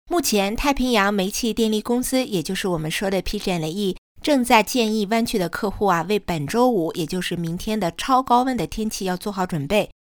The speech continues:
因为呢，高温可能会导致停电。P G and E的发言人马塔萨基辛在一份电子邮件中说啊，这可能是一个涉及到全员的问题，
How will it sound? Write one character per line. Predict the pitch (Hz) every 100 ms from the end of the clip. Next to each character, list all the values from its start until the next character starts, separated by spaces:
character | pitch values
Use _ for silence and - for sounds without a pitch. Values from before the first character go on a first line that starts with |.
| _
因 | 240
为 | 214
呢， | 214 233 233 - -
高 | 226
温 | 240 247 262
可 | -
能 | 160
会 | 175
导 | 180 143
致 | 147 170
停 | - 156
电。 | 196 165 - _ - - - -
P | 294
G | 285
and | 247 214
E |
的 | 226 208
发 | 240
言 | 226 220
人 | 220 185 202
马 | 196 165
塔 | - 208 165 120
萨 | - 226 202
基 | -
辛 | 226 - 262 - _
在 | - 247
一 | 214 208
份 | 233 214
电 | 214 233
子 | 220 - 170
邮 | 180 165
件 | 214 196
中 | 196
说 | 196 196 170
啊， | 143 - _ -
这 | 269
可 | - 170
能 | 160
是 | 185 208
一 | 185
个 | 196 196
涉 | - 247
及 | - 175
到 | 190 165
全 | - - 175 240
员 | 208 156
的 | 208
问 | 214
题， | 185 - 165